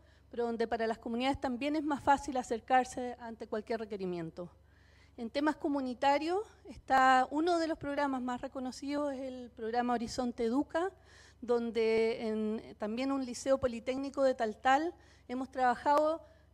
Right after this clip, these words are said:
eh, junto con universidades de la zona también, en certificar a estudiantes, eh, en distintas, eh, eh, ¿cómo se dice?, oficios o temas que puedan servir también para proyectos renovables,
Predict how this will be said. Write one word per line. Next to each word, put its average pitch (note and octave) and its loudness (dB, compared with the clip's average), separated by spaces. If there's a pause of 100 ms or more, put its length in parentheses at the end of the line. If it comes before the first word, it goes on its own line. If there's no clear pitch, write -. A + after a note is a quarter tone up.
eh, A3+ -2
junto C#4 -6
con B3+ 0
universidades A#3+ -2
de C4 0
la A#3+ -2
zona C#4 -4
también, D4 -2
en B3+ -4
certificar C#4+ 2
a F4+ 6
estudiantes, F4+ -2 (140)
eh, A#3+ -2 (400)
en B3+ -4
distintas, G#4 -2 (460)
eh, B3+ 0
eh, C4 -10
¿cómo C4 -8
se - -8
dice?, C4 -4
oficios D#4 -2
o B3+ 0
temas D4+ -2
que C4+ -8
puedan F4+ 0
servir F4 -4
también E4 -4
para D#4+ -6
proyectos D4+ -10
renovables, C#4+ -2